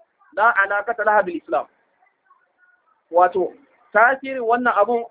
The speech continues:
a bayyane yake akan waɗannan, waɗancan mutanen da suke karatu irin karatukan da ba su da alaka da musulunci. Kal falsafa, kamar masu karatun falsafanci, philosophy, wa ilmun nafs, da kuma masu karatun ilmun nafs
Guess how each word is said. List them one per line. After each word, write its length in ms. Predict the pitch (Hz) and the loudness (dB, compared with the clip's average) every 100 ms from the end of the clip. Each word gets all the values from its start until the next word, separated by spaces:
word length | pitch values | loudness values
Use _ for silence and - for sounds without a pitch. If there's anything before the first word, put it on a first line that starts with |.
| - | -4
a 140 | 180 | 0
bayyane 420 | 185 185 196 208 | 2 2 0 2
yake 300 | 240 233 220 214 - | 2 2 0 -2 0
akan 240 | 180 247 233 | -2 -2 2
waɗannan, 400 | 262 233 226 226 - | 2 4 2 -2 -4
waɗancan 480 | 226 247 214 - 240 | -4 -4 -2 0 0
mutanen 380 | 226 247 214 233 | -2 0 2 2
da 80 | 202 190 | -2 -4
suke 280 | 247 240 208 | -2 -2 2
karatu 480 | 185 180 180 233 - _ _ _ | 4 4 0 -8 -12 _ _ _
irin 240 | 240 254 214 | 2 2 -2
karatukan 520 | 226 240 - 240 208 | -2 -2 -6 -12 -8
da 80 | 190 | -4
ba 200 | 240 226 | -2 -2
su 60 | 220 | -2
da 100 | 208 | -4
alaka 360 | 180 196 226 202 | -2 0 0 2
da 80 | 175 | 0
musulunci. 500 | 180 202 190 - _ _ _ _ _ _ _ _ - | -2 -6 -8 -10 _ _ _ _ _ _ _ _ 0
Kal 200 | 196 190 | 0 2
falsafa, 500 | 240 240 226 202 - - _ _ | 0 0 0 0 -2 -6 _ _
kamar 180 | - 220 | -6 0
masu 280 | 208 180 226 | 2 0 2
karatun 380 | 196 180 214 | 2 4 2
falsafanci, 600 | 214 214 214 202 196 180 180 - - - | 2 2 0 -2 -4 -6 -12 -14 -20 -4
philosophy, 440 | 175 214 190 185 - _ _ _ _ - | -2 0 -2 -4 -12 _ _ _ _ -2
wa 120 | 175 202 | -2 0
ilmun 320 | 240 220 202 | -2 -2 0
nafs, 220 | 214 - - _ _ _ _ _ | 0 -2 -8 _ _ _ _ _
da 60 | - | -4
kuma 160 | 220 240 202 | 0 0 -2
masu 140 | 233 | -2
karatun 500 | 214 190 190 226 233 - _ _ | -2 0 0 -4 -6 -14 _ _
ilmun 320 | - 247 220 208 | -2 0 0 2
nafs 200 | 233 | 0